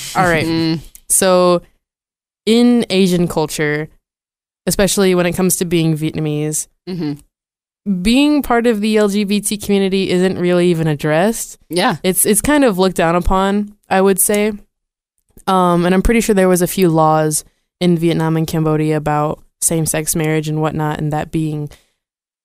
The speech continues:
Speaker 1: illegal for
Speaker 2: Yeah.
Speaker 1: a while. So I was most afraid to tell my mom and my mom's side of the family,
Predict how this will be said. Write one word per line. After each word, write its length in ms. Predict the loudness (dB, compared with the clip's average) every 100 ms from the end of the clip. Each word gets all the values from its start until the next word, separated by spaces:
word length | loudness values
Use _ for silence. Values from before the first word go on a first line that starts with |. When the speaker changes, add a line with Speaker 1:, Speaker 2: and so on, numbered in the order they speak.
| _
Speaker 1:
illegal 600 | -2 0 0 -4 -4 -4
for 60 | -8 -8
Speaker 2:
Yeah. 180 | -4 0
Speaker 1:
a 60 | 0
while. 500 | 0 0 0 -2 -6 _ _ _
So 220 | -4 2 4
I 100 | 4
was 160 | 2
most 220 | 2 0 0
afraid 260 | 0 0
to 60 | 0
tell 200 | -2 0
my 120 | 2
mom 460 | 2 2 0 0 -2
and 400 | -4 -2 0 0
my 100 | 0
mom's 320 | 0 0 0 -2
side 160 | -2
of 60 | -2
the 80 | -4
family, 500 | -2 0 0 -2